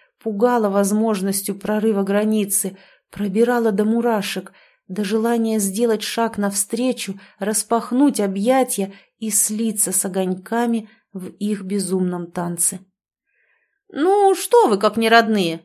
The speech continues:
громко произнес профессор, выводя всех из оцепенения и подталкивая молодых людей в спины. «Проходим, вон туда, к границе. Видите, лента на полу лежит. За нее заступать не рекомендую.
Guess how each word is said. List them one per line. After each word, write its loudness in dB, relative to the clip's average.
громко -4
произнес 0
профессор, -6
выводя 0
всех -4
из -4
оцепенения -2
и -6
подталкивая -2
молодых 0
людей -2
в -6
спины. -6
«Проходим, 2
вон -2
туда, 4
к -4
границе. 2
Видите, 0
лента 2
на 2
полу 4
лежит. 0
За 2
нее 2
заступать 2
не 2
рекомендую. 2